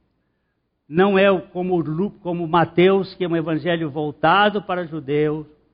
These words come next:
Não é como Marcos, que é um evangelho voltado para pregar os romanos. Não é como Lucas, que é um evangelho voltado para pregar para os gregos, especialmente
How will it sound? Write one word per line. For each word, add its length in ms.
Não 300
é 100
como 300
Marcos, 580
que 120
é 40
um 60
evangelho 560
voltado 840
para 220
pregar 540
os 220
romanos. 800
Não 300
é 100
como 300
Lucas, 540
que 80
é 40
um 60
evangelho 540
voltado 720
para 220
pregar 880
para 180
os 160
gregos, 640
especialmente 960